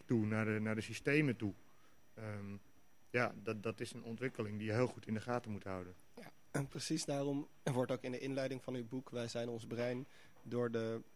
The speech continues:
Speaker 2: professor Victor Meyer-Schönberger. Hij is, eh, data- en internetspecialist aan de Oxford University. Eigenlijk worden twee kampen geschetst, de utopisten versus de
Speaker 1: Ja.
Speaker 2: doemdenkers. En, eh, aan de ene kant heb je dus de mensen die zeggen, "Nou,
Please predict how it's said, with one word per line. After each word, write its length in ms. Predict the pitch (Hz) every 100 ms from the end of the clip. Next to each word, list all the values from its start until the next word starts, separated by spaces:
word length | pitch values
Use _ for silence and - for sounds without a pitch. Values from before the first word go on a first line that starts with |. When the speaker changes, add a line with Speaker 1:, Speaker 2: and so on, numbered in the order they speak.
| -
Speaker 2:
professor 460 | 117 - 123 123
Victor 420 | - 143 - 123 113
Meyer-Schönberger. 1120 | 117 117 110 - 135 165 156 156 147 - 139
Hij 160 | 120
is, 180 | 117 -
eh, 180 | 120 113 117 131
data- 320 | 117 123 117
en 100 | 110
internetspecialist 680 | 135 143 127 - - 117 113
aan 80 | 113
de 100 | -
Oxford 360 | - - 135
University. 580 | 147 135 139 131 - 139 - - - -
Eigenlijk 340 | - 131 120
worden 220 | 131 123
twee 320 | - 143 147
kampen 300 | - 143 143 -
geschetst, 400 | - 104 - -
de 120 | 107
utopisten 680 | 127 120 110 135 143 - 127
versus 340 | 123 117 - -
de 100 | 107
Speaker 1:
Ja. 140 | 117 135
Speaker 2:
doemdenkers. 640 | 110 101 98 247 - - - - - - - -
En, 280 | 131 127 -
eh, 280 | 131 120 120 -
aan 120 | 123
de 60 |
ene 180 | 143 143
kant 200 | 135 123
heb 140 | 117 113
je 60 |
dus 140 | 110 -
de 80 |
mensen 320 | 110 113 - 113
die 80 |
zeggen, 260 | 107 117 143
"Nou, 160 | -